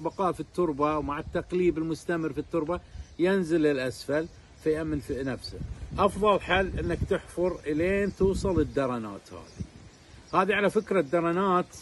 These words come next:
لما نقوم بكسرها، شوف طبعا هذه حديثة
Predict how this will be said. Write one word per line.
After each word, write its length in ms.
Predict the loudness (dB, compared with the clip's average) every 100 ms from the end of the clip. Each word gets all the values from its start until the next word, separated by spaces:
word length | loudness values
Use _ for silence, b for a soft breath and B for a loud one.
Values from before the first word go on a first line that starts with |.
| -8
لما 460 | -6 -2 -2 -2 -4
نقوم 360 | -6 -4 -2
بكسرها، 600 | -2 0 0 0 0 -2 -2
شوف 220 | -6 -6
طبعا 240 | -4 -4 B B B -2
هذه 320 | 0 0 -2 -10
حديثة 560 | -6 -2 0 2 0